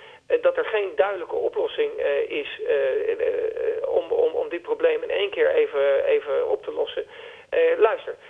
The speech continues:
stel je voor, morgen wordt Mousavi, eh, alsnog tot president uitgeroepen. Nou, dat is een enorm gezichtsverlies voor degene die Ahmadinejad steunen. Zoals ik net al zei,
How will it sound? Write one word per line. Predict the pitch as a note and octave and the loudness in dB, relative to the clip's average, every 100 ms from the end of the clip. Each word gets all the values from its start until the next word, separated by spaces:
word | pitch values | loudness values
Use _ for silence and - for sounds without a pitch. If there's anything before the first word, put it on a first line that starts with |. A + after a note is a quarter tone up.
| - | -20
stel | - B4+ B3 | 4 6 6
je | |
voor, | - A3 G#3+ | 6 6 6
morgen | G3+ A3 G#3+ | 6 4 4
wordt | F3 E3 | 0 0
Mousavi, | F#3+ - F3 E3+ D#3+ - - | -2 0 -2 -2 -8 -8 0
eh, | D3+ C#3 C#3 - - - | 4 4 2 0 -4 -4
alsnog | D#3 D#3 F3+ F3+ - | 0 0 0 -2 -2
tot | - D#3+ | -8 -2
president | D#3+ D3+ D3 D#3 C#3+ | 2 2 2 -2 0
uitgeroepen. | G#2 C3 - B2+ C3 - C3 - - - - | -2 -4 -8 -8 -8 -4 -6 -6 -20 -20 -8
Nou, | A#2 | -6
dat | B2+ | -4
is | D#3 F3+ | -4 -2
een | |
enorm | F#3+ F#3+ A3 F#3+ | -2 6 8 8
gezichtsverlies | - E3 D#3+ - C#3+ C3+ - | 2 -4 -4 -2 -4 -6 -6
voor | - | -8
degene | - C#3+ C#3 | -2 -2 0
die | C#3 B2+ | 0 -2
Ahmadinejad | D#3 D3+ D#3 D3+ D3+ | 0 -4 -4 -2 -2
steunen. | - D3+ E3+ G3 | 2 2 2 -2
Zoals | E3 C#3 | -4 -2
ik | |
net | C#3+ C3+ | -2 -2
al | C3+ | 0
zei, | C3+ | 0